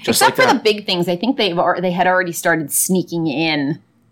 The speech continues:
Speaker 1: Mm-hmm.
Speaker 2: some of the littler stuff. You know, it might not
Speaker 1: Right.
Speaker 2: have been lit up yet, or it might, but, you know, it's, it was, some of it was there.
Speaker 1: Yep.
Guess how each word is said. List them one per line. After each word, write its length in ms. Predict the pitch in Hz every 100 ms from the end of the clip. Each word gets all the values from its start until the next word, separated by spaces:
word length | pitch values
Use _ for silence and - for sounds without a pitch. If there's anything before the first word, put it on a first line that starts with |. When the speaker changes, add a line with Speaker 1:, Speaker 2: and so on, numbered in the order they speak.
| -
Speaker 1:
Mm-hmm. 180 | 117 113
Speaker 2:
some 200 | 185 180
of 60 |
the 80 | 180
littler 400 | 160 170 170 180
stuff. 300 | 175 185 180
You 80 | 160
know, 120 | 156
it 20 |
might 160 | - 147
not 60 | 160
Speaker 1:
Right. 80 |
Speaker 2:
have 80 | 160
been 180 | 175 151
lit 160 | 165 226
up 180 | 233 -
yet, 380 | 208 190 165
or 60 | 170
it 40 |
might, 180 | 165 -
but, 200 | 180 - -
you 100 | 175
know, 180 | 139 -
it's, 300 | 175 - -
it 120 | 160
was, 200 | 185 147
some 160 | - 202
of 120 | 170
it 60 |
was 160 | 151 147
there. 360 | 131 123 107 - _
Speaker 1:
Yep. 320 | 123 107 -